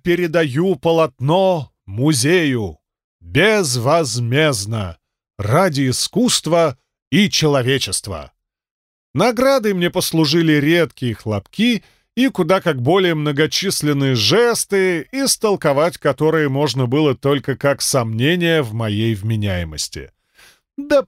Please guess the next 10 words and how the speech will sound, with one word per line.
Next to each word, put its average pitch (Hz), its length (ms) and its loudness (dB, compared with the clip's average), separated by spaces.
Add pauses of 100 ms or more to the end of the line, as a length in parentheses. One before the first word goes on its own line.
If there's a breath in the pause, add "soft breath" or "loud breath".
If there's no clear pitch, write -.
пофиг. - 560 -8 (540)
Картина, 175 720 2
оцененная 156 840 0
в - 80 -4
семь 170 440 0
десятков 139 720 0
миллионов 143 640 2
с - 140 -4
небольшим 190 520 0
хвостиком, 165 800 -2